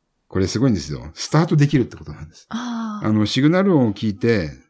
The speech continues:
Speaker 1: スタートできる。要するに、
Speaker 2: そうそう、キックでね。
Speaker 1: ね、要するにレースに出れるってことなんで、
Speaker 2: はい、はい。
Speaker 1: 一級はですね、スタートができたら一級なんですね。
Speaker 2: うん、うん。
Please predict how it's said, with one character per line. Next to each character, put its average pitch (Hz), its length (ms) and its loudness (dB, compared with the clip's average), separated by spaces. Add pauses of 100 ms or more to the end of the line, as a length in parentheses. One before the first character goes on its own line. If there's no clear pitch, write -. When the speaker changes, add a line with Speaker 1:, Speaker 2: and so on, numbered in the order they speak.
Speaker 1:
ス - 140 -14
タ 131 100 2
ー - 20 4
ト 120 120 0
で 107 120 0
き 90 120 -6
る。 76 200 -8
要 143 160 4
す 156 200 -2
る 135 160 4
に、 139 220 4
Speaker 2:
そ 113 40 2
う 90 60 -2
そ 73 60 -8
う、 - 80 -20
キ - 140 -8
ッ - 60 -18
ク 185 120 -8
で 139 100 -6
ね。 202 240 -6
Speaker 1:
ね、 107 260 -2
要 147 180 2
す 170 220 -2
る 151 140 4
に 143 360 4
レ 143 200 4
ー - 20 0
ス 147 160 -2
に 180 120 2
出 110 120 2
れ 104 140 2
る 90 60 -6
っ 85 40 -10
て - 120 -14
こ 90 60 -8
と 82 100 -4
な 76 160 -8
ん 78 100 -10
で、 120 100 0
Speaker 2:
は 120 60 0
い、 - 20 -4
は 90 200 -6
い。 165 80 -20 (360)
Speaker 1:
一 - 120 -4
級 147 180 2
は 135 100 4
で 92 120 -2
す 76 80 -12
ね、 76 240 -6 (420)
ス - 120 -14
タ 147 120 2
ー 143 40 2
ト 147 100 0
が 131 80 2
で 127 100 0
き - 80 -10
た - 80 -6
ら 82 60 -6
一 - 140 -8
級 107 160 -2
な 85 120 0
ん 78 80 -6
で 73 80 -12
す - 160 -20
ね。 170 60 -12
Speaker 2:
う - 20 -6
ん、 165 40 -4
う - 20 -4
ん。 165 300 -8